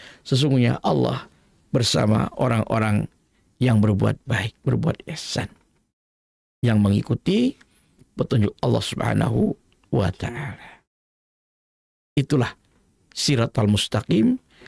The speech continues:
satu-satunya jalan yang lurus yang akan mengantarkan kita untuk mencapai kebahagiaan hidup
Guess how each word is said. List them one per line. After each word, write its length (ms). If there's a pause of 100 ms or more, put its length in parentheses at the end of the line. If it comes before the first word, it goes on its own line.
(140)
satu-satunya 840
jalan 360
yang 160
lurus 480 (480)
yang 320
akan 320
mengantarkan 640
kita 560 (1120)
untuk 240
mencapai 680
kebahagiaan 560
hidup 280